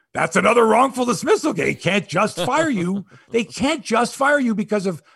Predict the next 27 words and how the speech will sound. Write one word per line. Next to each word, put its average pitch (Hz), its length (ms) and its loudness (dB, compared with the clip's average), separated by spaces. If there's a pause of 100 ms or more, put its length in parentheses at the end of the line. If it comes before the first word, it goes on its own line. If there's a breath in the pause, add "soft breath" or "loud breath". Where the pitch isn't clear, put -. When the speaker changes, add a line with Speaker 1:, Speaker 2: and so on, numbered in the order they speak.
(100)
Speaker 1:
bad 196 260 0
ratings." 160 540 -2 (960)
Speaker 2:
Well, 240 140 -2
Speaker 1:
That's 254 140 2
Speaker 2:
they, - 80 2
Speaker 1:
not - 100 6
a - 40 4
Speaker 2:
Habsy, - 20 2
to 294 260 4
be 202 60 2
Speaker 1:
reason. 220 60 -2
Speaker 2:
clear, 190 280 2
they 175 100 2
can, 208 300 0
of 135 120 -2
course, 123 220 2
but - 120 -6
they 143 60 0
have 165 120 0
to 135 100 -8
sever 196 380 0
you 110 240 -2
fairly 92 640 -6
is - 160 -8
the 117 100 -4
big 104 400 -6
Speaker 1:
Correct. 349 240 -2